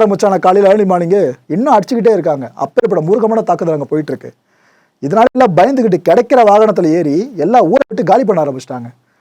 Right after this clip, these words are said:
அந்த இடத்துல இருந்தா ப்ராப்ளம்னு எல்லாம் ஓடிக்கிட்டு இருக்காங்க. பார்டர் ஒட்டிய பகுதிகள் மட்டும் கிடையாதுங்க, இந்த இஸ்ரேலோட தாக்குதல் இன்னும் உள்ள நீட்சி அடைஞ்சிருக்கிறதுனால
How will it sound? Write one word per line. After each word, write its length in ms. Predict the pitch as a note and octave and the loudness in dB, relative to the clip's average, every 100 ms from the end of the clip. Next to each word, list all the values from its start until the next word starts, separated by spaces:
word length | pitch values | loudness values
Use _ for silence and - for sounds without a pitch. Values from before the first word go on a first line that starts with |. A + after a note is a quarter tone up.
| _ | _
அந்த 280 | - C#3+ D#3+ | -4 0 2
இடத்துல 140 | C4 C4+ A3 | 2 0 0
இருந்தா 180 | A#3 G3 D#3 | 0 0 0
ப்ராப்ளம்னு 500 | F#3 A3 A3+ C4 D3+ C3 | 2 4 2 0 -4 -4
எல்லாம் 320 | D3+ C#4 D#4 G#3 | -4 2 2 4
ஓடிக்கிட்டு 320 | G3 D3+ C#3+ | 2 0 -6
இருக்காங்க. 340 | C3+ B2+ C3 _ _ _ _ _ C#3 | -10 -12 -16 _ _ _ _ _ 0
பார்டர் 420 | D3 - - B3+ G#3+ | 2 2 0 0 0
ஒட்டிய 300 | F#3 C4+ C#4+ | 0 0 0
பகுதிகள் 340 | A3 A3 G#3 | 2 2 2
மட்டும் 260 | G3 F#3+ F#3+ | 0 0 0
கிடையாதுங்க, 640 | E3+ D#3+ D3 F#3+ A#3 B2+ G#2 _ _ _ _ _ | 2 0 0 -2 -2 -6 -10 _ _ _ _ _
இந்த 220 | - D#3 D#3 | -6 -2 0
இஸ்ரேலோட 580 | D#3 - D4+ C4+ G3+ - | 0 0 0 0 -2 0
தாக்குதல் 400 | F#3+ G3 G#3+ F3+ | 0 2 2 2
இன்னும் 220 | A#3+ A#3+ | 2 2
உள்ள 180 | G#3 G#3 | 2 0
நீட்சி 300 | A#3 B3 G#3+ | -2 -2 0
அடைஞ்சிருக்கிறதுனால 800 | F3 E3 D#3+ D3+ D3 C#3 F3 | 0 -2 -2 -2 -2 -2 -2